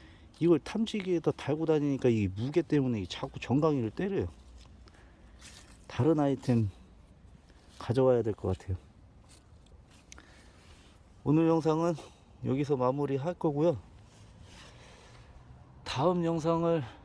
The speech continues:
또 준비를 해야 되는데, 다음 주는 제가 이제 또 병원을 가야 돼서 다음 주는 또 힘들고, 뭐 여하튼 뭐 틈나는 대로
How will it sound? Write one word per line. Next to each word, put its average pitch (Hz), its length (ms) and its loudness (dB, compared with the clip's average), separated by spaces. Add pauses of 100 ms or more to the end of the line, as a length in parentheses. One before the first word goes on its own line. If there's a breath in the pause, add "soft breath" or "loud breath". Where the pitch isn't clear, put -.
(120)
또 151 100 -4
준비를 143 500 -2
해야 170 200 0
되는데, 127 500 -2 (1160)
다음 123 320 0
주는 120 260 -2
제가 110 300 -6
이제 101 280 -6
또 107 160 -6 (1400 loud breath)
병원을 120 420 -2
가야 104 220 -2
돼서 107 380 -8 (200)
다음 101 240 -4
주는 104 300 -4
또 110 120 -6
힘들고, 117 480 -4 (1500 soft breath)
뭐 101 140 -2
여하튼 110 540 -4
뭐 101 160 -6 (300)
틈나는 143 540 -2
대로 110 280 -6